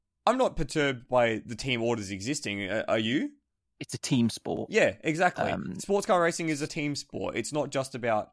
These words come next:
Speaker 1: one driver, one car. It's, it's about the team. And, like, we've, we've seen this in seasons past. We've seen this with Audi. We've seen this with Porsche. Porsche won a championship because they had team orders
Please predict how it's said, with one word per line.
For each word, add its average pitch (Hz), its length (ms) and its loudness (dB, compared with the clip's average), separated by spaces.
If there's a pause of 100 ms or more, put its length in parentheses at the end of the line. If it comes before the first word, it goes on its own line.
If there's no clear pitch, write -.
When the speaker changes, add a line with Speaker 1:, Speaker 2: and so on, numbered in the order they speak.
(180)
Speaker 1:
one 120 340 0
driver, 107 320 4
one 104 300 -2
car. 101 380 -2
It's, 107 200 -6
it's 117 220 -6
about 127 300 -4
the 127 80 -10
team. 110 380 -8 (200)
And, 123 180 0
like, 127 200 0
we've, 143 420 2
we've 147 160 4
seen 156 280 -2
this 156 200 -4
in 147 140 -6
seasons 139 400 -4
past. 139 280 -2
We've 123 120 -12
seen 127 160 -8
this 120 120 -10
with 107 140 -6
Audi. 135 280 2
We've 123 120 -4
seen 135 160 -6
this 131 140 -8
with 110 100 -16
Porsche. 135 400 -4 (240)
Porsche 190 320 2
won 160 160 2
a 131 80 2
championship 175 720 -4 (200)
because 156 540 0
they 165 220 2
had 151 240 0
team 160 240 -4
orders 170 480 -2